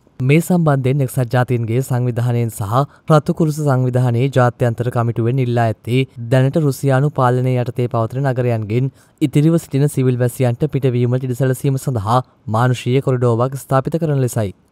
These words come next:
මේ අතර රුසියානු පාලනයේ පවතින කේසන් නගරය වෙත නව ගුවන් ප්‍රහාර දියත් කිරීම ආරම්භ කර තිබෙනවා.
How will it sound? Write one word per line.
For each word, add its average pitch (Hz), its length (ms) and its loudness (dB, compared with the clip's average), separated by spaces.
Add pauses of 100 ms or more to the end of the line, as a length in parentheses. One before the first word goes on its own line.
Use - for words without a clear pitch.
(120)
මේ 131 260 2
අතර 147 200 0
රුසියානු 139 500 0
පාලනයේ 127 380 0
පවතින 113 340 -4 (220)
කේසන් 151 420 2
නගරය 143 340 0
වෙත 127 200 -2
නව 135 240 0
ගුවන් 123 260 0
ප්‍රහාර 123 340 -2
දියත් 117 300 -4
කිරීම 131 320 0
ආරම්භ 165 320 0
කර 139 140 0
තිබෙනවා. 117 440 -4